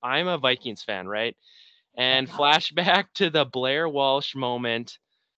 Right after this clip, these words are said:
Speaker 1: twenty-three, was it twenty-three yard field goal to
Speaker 2: It was a
Speaker 1: win
Speaker 2: chip
Speaker 1: it?
Speaker 2: shot.
Speaker 1: Yeah, and he literally shanked it. And then you watch all four of these kickers come in absolutely clutch.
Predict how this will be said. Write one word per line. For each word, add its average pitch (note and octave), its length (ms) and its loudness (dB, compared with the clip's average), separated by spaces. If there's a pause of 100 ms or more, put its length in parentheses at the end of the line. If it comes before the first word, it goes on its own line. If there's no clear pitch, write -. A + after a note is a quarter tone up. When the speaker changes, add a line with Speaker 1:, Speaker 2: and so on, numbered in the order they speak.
Speaker 1:
twenty-three, F#3 640 -2
was D#3+ 200 0
it D3+ 140 -4
twenty-three F#3+ 580 -4
yard D3+ 280 2
field C#3 360 -2
goal C3 400 2 (640)
to E3+ 80 -2
Speaker 2:
It - 20 4
was D3+ 80 0
a - 20 2
Speaker 1:
win D3+ 160 4
Speaker 2:
chip D3+ 260 4
Speaker 1:
it? - 60 -14
Speaker 2:
shot. - 180 -6 (420)
Speaker 1:
Yeah, E3 260 0
and D#3 140 0
he F3+ 100 -2
literally F#3 360 -2
shanked D#3+ 420 0
it. G#2+ 260 -4
And D3 180 -4
then D3 180 0
you D3+ 100 -2
watch C#3+ 360 2
all D3 200 0
four D#3+ 280 -2
of D#3 60 -2
these D#3+ 180 -6
kickers C#3 460 -4
come C3+ 220 -4
in B2+ 100 -2
absolutely B2 600 -4
clutch. A#2+ 500 -4